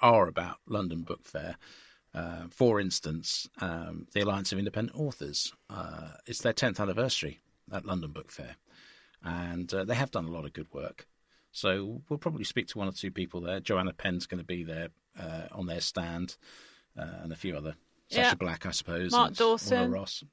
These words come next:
Speaker 1: No, no, no. He's, uh, from, he'll be with, uh, the Amazon stand.
Speaker 2: Oh, right. Um, James Blatch might say hi.
Speaker 1: Yes. No, there'll be lots of people like that, but,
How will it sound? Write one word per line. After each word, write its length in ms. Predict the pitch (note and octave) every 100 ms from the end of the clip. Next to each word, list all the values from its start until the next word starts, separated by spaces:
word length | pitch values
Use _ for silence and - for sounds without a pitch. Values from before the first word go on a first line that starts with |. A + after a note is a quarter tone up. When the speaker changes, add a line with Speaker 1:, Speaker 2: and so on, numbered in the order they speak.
| -
Speaker 1:
No, 220 | C#3+ C3
no, 220 | C3 A2 -
no. 140 | G#2+
He's, 420 | F#2 G#2+ - - G#2
uh, 180 | F2+ E2+
from, 300 | - G2 F2 -
he'll 140 | A2+
be 140 | G2 F2
with, 320 | F2+ E2+ -
uh, 160 | E2 E2+
the 100 | F2
Amazon 340 | F2+ F#2 F2+ E2
stand. 420 | - F2+ E2+ - _ _ -
Speaker 2:
Oh, 220 | A#3 A#3+
right. 300 | G#3+ G#3+ G#3
Um, 360 | - G#3 G3+ F#3+ - _
James 300 | A#3 A#3+ A#3
Blatch 500 | A#3+ B3+ - - -
might 180 | A#3+ -
say 140 | B3
hi. 380 | A3 A#3+ C4+ D4 _ _ _
Speaker 1:
Yes. 340 | C3 C#3+ - - -
No, 120 | C#3+
there'll 140 | C3+ C#3+
be 120 | C#3+
lots 240 | D3 -
of 60 | -
people 180 | A#2 A2
like 120 | G2
that, 140 | G2
but, 120 | G#2